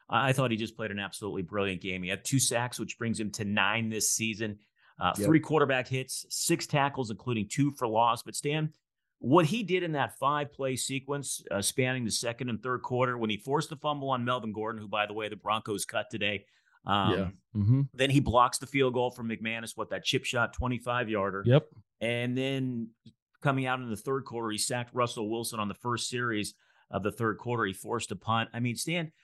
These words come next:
Speaker 1: let me ask you this. Is it more remarkable what he is doing at this level because the rest of the defense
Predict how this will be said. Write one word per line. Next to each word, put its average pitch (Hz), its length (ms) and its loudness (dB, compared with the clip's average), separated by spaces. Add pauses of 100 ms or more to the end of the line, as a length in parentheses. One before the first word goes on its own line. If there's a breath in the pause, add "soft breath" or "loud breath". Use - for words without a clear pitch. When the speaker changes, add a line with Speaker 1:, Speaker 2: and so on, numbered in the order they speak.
(180)
Speaker 1:
let 220 80 -10
me 254 120 -8
ask 180 160 -8
you 135 60 -4
this. 110 300 -6
Is 135 220 -6
it 202 180 -6
more 185 340 2
remarkable 147 840 -2
what 117 180 -2 (220)
he - 280 -4 (120)
is 107 140 -2
doing 120 480 0
at 98 200 -4
this 123 240 -2
level 113 300 -2
because 110 300 -6
the 117 100 -6
rest 139 300 0
of 110 80 -18
the 113 60 -4
defense 107 720 -2